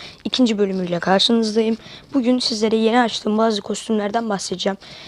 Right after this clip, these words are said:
Ee, ilk olarak yeni açtığım kostümü görüyorsunuz. Bu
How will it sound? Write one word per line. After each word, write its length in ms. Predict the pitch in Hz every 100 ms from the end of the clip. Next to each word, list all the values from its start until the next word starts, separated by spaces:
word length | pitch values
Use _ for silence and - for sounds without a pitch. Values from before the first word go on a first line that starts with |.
| - -
Ee, 440 | 208 208 208 202 -
ilk 220 | 285 254
olarak 300 | 220 220 226
yeni 140 | 220
açtığım 300 | 226 214 208
kostümü 420 | 190 190 - 185 185
görüyorsunuz. 600 | 214 240 214 220 196 196
Bu 160 | 226